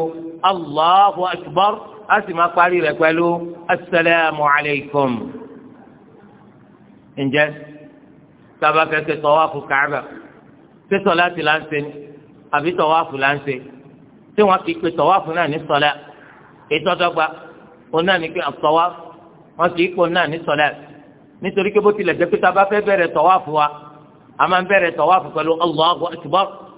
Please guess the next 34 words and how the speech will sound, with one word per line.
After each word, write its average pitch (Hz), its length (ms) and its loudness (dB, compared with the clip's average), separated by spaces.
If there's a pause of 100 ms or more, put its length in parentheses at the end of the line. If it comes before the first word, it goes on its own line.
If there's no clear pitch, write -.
(340)
Ẹni 175 200 0
tó, 196 120 -2 (180)
tó, 202 160 0
tó 202 220 0
nawọ́ 196 420 2
sí 208 100 -2
Káàbà 185 400 0
látọ̀kan, 180 560 0 (580)
yóò 202 120 4
ṣe 208 120 2
"Allahu 175 440 0
Akbar." 175 400 0 (520)
Ẹni 185 180 0
tó 214 100 4
láǹfààní 214 520 4
àti 175 240 0
dé 196 100 0
di 165 160 -4
Káàbà, 170 400 0 (760)
tó 208 80 6
fi 196 160 -2
ọwọ́ 190 300 4
rẹ̀ 160 140 0
tó 196 120 0
fi 190 120 -6
kó, 147 220 -4 (560)
tó, 214 120 4
tó 214 160 2
fi 214 200 -4
ètè 185 260 2
rẹ̀ 165 180 4
tó 208 100 6
fi 202 140 -2
kó, 147 220 0